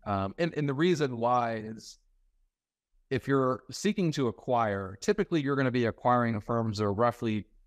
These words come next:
twenty to thirty percent your size. You know, so if you're at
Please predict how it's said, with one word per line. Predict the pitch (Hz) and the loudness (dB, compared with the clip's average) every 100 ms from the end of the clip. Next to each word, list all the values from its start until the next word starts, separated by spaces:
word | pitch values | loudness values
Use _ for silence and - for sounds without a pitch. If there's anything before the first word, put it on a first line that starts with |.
| - | -4
twenty | 127 120 | 0 2
to | 107 98 | 0 -2
thirty | - 113 110 | 0 2 2
percent | 107 - 107 110 | -2 -2 -2 -2
your | 104 107 | -4 -4
size. | - 95 104 135 - - _ _ _ _ _ - | 0 2 2 0 -6 -20 _ _ _ _ _ -6
You | 117 | -2
know, | 120 127 | 0 0
so | - 117 | 0 0
if | 107 - | 0 0
you're | 139 135 | 2 2
at | 117 | 0